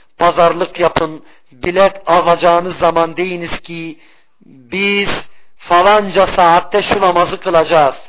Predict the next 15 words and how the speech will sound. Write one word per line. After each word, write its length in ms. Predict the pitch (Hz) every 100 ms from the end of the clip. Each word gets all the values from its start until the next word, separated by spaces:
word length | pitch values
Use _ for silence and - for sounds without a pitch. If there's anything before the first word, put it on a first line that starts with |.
| - - - -
ya 180 | 147 180
da 80 | 185
falanca 520 | - 180 196 190 190
mevkide 500 | 180 175 - 175 196
şu 220 | - 214
namaza 460 | 196 175 175 196 190
denk 240 | 185 185
geleceğiz." 540 | - 156 143 147 131 117 - _ - -
Yani 260 | 196 202
dediğim 300 | 190 196 240
gibi 220 | 208 185
diğer 260 | 160 202 214
namazlar 440 | 196 185 180 220
cem 200 | 190 214
edilebilir. 580 | 196 175 208 190 180 151